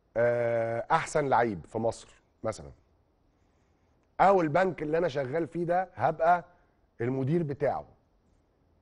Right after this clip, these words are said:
وتفضل تآمن بكده: "أنا هبقى مدير البنك ده"، وتفضل كل يومين تلاتة تفكر نفسك: "أنا هبقى مدير البنك ده، هترقى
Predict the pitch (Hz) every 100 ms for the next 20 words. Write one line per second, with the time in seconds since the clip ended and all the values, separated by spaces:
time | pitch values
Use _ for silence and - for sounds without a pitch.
0 | _ - 107 175 165 156 165 180 185 185
1 | 175 151 160 107 - - 120 127 139 139
2 | 143 127 175 151 151 151 120 107 - _
3 | _ _ _ _ 95 151 139 160 156 -
4 | - 156 160 151 127 _ _ 110 127 156
5 | 151 139 156 143 156 147 143 139 156 -
6 | 147 143 151 139 170 156 147 131 165 135
7 | 160 147 156 139 151 175 - 185